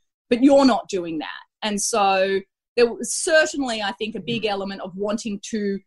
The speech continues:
demonstrate how seriously the political leadership takes it by acting upon that in the operation of their own parliament. But certainly, yes, um, you know, to the extent that people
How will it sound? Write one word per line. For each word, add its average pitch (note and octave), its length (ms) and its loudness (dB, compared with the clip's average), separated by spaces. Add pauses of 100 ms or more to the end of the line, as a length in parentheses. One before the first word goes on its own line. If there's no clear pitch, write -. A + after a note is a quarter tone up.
(480)
demonstrate A#3 1000 4
how F#3+ 160 -4
seriously A3 1120 -4 (180)
the G3 80 -10
political G3+ 500 -4
leadership F#3 480 -4
takes G#4 380 -2
it - 240 -6
by F#3+ 540 2 (760)
acting A3 500 -4
upon G#3+ 440 -6
that G3 240 -6
in G3+ 120 -10
the G3 100 -8
operation G3 540 -8
of F3+ 80 -10
their F#3 180 -2
own F3+ 140 -6
parliament. F3+ 540 -10
But G4 120 -4
certainly, E4+ 560 2
yes, A3 680 -2 (400)
um, G3+ 420 -2 (380)
you C#4+ 100 4
know, A3 120 4
to D4 100 -6
the E4 80 -2
extent G4 260 -4
that A#4+ 120 -6
people C#4+ 320 -2